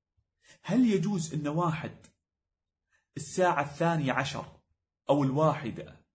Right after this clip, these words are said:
أو الثانية قبل أذان الفجر يوم احداعش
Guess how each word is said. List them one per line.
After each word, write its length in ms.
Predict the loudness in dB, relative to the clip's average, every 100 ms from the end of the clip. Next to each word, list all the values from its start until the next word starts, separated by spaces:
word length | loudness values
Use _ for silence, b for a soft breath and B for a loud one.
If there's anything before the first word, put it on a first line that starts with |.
| _ _ _ 0
أو 140 | 0 0
الثانية 800 | -2 -2 0 -2 -4 -8 -14 _ _ _ _ _ _
قبل 320 | -2 0 0
أذان 420 | 0 0 0 0 0
الفجر 380 | 0 0 0
يوم 280 | 2 2 4
احداعش 720 | 2 4 4 2 -10 -12 -18